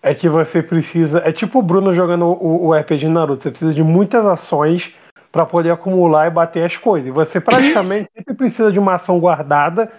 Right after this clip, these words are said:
pra poder, pra poder esquivar. Então o jogo do Caio é um jogo que ele demora pra desenvolver, né? Pra bater maneiro. Mas se ele joga comigo, e eu sempre ganho na iniciativa usando aquela habilidade guarda-costa, nunca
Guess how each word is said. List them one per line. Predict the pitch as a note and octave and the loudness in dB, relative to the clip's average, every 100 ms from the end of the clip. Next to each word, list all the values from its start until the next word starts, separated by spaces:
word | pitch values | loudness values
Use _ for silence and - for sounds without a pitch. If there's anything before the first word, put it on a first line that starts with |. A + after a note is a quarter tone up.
| - _ _ | -20 _ _
pra | F3+ E3+ | 0 0
poder, | E3+ F#3+ E3 F3 F3 F3 E3+ E3 E3 D#3+ D#3 - _ _ _ | 2 0 2 0 2 2 0 0 2 0 -2 -8 _ _ _
pra | F#3+ D#3+ | -4 0
poder | F#3+ F3+ | -2 -2
esquivar. | E3+ - A#3 G#3+ D3+ | -4 -2 2 2 0
Então | - G3 | 0 -2
o | A3+ | 0
jogo | A3+ G3 | -2 -2
do | E3 | -4
Caio | D#3 F3+ G#3 | -4 -2 -2
é | G3 | -4
um | E3 | -4
jogo | F3 | -4
que | F#3 | -4
ele | F3 | 0
demora | G3+ A#3 F3 F3+ G#3+ | 0 2 2 2 0
pra | G#3+ G#3 | -2 -2
desenvolver, | F3 G#3 G3+ A#3+ G3+ C#3+ | -2 -4 -4 -2 0 0
né? | C3+ | -2
Pra | D3+ | -2
bater | C#3 C#3 - D3 | -2 -4 -2 -2
maneiro. | D#3+ D#3+ F3+ A3+ E3 C3+ - - - - | 0 -2 0 0 0 -2 -12 -20 -20 -10
Mas | D#3+ E3+ E3+ | -2 0 0
se | B3+ | -2
ele | F4+ | -2
joga | C4 A#3 G3+ | -2 0 -2
comigo, | G3+ F#3+ D#3 E3 A3+ E3+ D3 | -2 -2 -2 -2 -2 -2 -4
e | D#3+ | 0
eu | F3 | 0
sempre | E3+ A3 B3+ F3+ | 0 -4 -2 2
ganho | F#3 F3 | 2 4
na | E3+ | 2
iniciativa | E3 - E3 D#3 E3 D3+ | 0 -2 -4 -2 -4 -2
usando | D3 D3+ D3 | 0 0 0
aquela | C#3+ D3 | -2 0
habilidade | D3 C#3+ C#3 C#3+ C#3 | 0 -2 0 0 2
guarda-costa, | C#3+ C3+ C3 D#3+ D#3 G#3 - F3 - - - - | 0 0 -2 0 0 0 -4 -6 -8 -20 -14 0
nunca | G#4+ - | 0 0